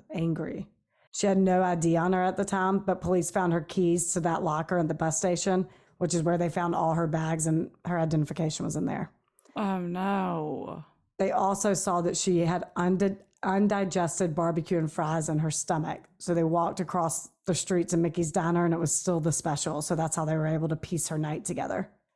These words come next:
Speaker 2: Whoa.
Speaker 1: I know. They did that quickly. They immediately interviewed any potential witnesses at Mickey's Diner, but nothing came of it. There was no physical evidence, so they're stuck.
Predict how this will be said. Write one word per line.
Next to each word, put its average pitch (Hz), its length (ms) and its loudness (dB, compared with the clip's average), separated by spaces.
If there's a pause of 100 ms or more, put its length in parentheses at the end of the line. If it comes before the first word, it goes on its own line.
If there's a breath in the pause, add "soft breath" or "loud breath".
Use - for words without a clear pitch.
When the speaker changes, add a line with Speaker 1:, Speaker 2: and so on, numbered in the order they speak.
Speaker 2:
Whoa. 170 840 -2
Speaker 1:
I 175 120 0
know. 165 440 2
They 175 120 -2
did 165 140 -6
that 151 200 -4
quickly. 156 420 -6 (520)
They 196 140 2
immediately 202 720 4
interviewed 170 420 2
any 180 260 2
potential 185 420 0
witnesses 170 500 2
at 202 100 0
Mickey's 160 400 0
Diner, 160 380 2
but 170 240 -2
nothing 165 500 2 (140)
came 175 260 0
of 160 120 0
it. 160 280 2
There 175 100 0
was 156 120 2
no 170 120 2
physical 165 380 -2
evidence, 165 460 0
so 160 100 0
they're 151 160 0
stuck. - 480 -6